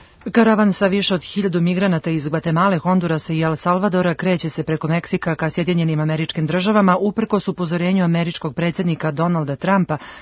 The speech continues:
da će pooštriti zakone o azilu. On je ukinuo program daca koji je štitio migrante koji su u zemlju ušli kao deca.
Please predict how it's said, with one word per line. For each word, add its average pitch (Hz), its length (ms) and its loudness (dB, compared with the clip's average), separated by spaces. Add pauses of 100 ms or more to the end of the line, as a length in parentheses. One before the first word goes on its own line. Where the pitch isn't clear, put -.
da 196 120 2
će 214 100 0
pooštriti 196 580 0
zakone 156 520 0
o 147 40 0
azilu. 135 400 -4 (340)
On 240 140 4
je 247 60 6
ukinuo 226 320 2
program 208 400 2
daca 214 320 0
koji 202 200 0
je 180 60 2
štitio 220 400 0
migrante 220 440 2
koji 233 180 0
su 220 140 -2
u 220 40 4
zemlju 202 340 4
ušli 165 220 -4
kao 160 200 0
deca. 165 360 -4